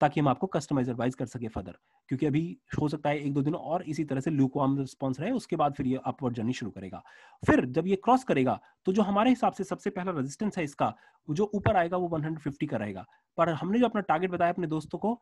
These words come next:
वो एक सौ सत्तर का बताया है। उसका रीजन हमारे दोस्त कुछ बोल भी रहे हैं कि हो सकता है तीन सौ तक चला जाए। सही बात है, आप, हम आपसे सहमत हैं, हो सकता है तीन सौ भी चला जाए,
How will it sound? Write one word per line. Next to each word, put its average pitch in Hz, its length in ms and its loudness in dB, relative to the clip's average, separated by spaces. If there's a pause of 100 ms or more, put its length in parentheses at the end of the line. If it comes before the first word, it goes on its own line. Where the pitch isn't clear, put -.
(260)
वो 190 260 0
एक 175 140 0
सौ - 100 -8
सत्तर 160 340 0
का 147 80 0
बताया 98 320 -2
है। 98 140 -8 (320)
उसका 160 240 0
रीजन 214 380 2 (260)
हमारे 151 200 0
दोस्त 165 220 -2
कुछ 147 160 -8
बोल 175 160 2
भी 190 80 0
रहे 180 80 0
हैं 185 60 -2
कि 180 80 -6
हो 170 80 -4
सकता 170 220 -6
है 160 120 -4
तीन 208 120 4
सौ 202 180 -2
तक - 80 -8
चला 143 160 -2
जाए। 143 200 0 (360)
सही 277 100 8
बात 156 220 6
है, 143 140 -6
आप, 147 200 4 (200)
हम 151 300 0 (360)
आपसे 151 320 0
सहमत 156 420 -2
हैं, 214 120 0
हो 165 180 0
सकता 165 200 -2
है 160 40 -2
तीन 196 180 0
सौ 226 100 2
भी 208 100 0
चला 170 180 0
जाए, 240 160 2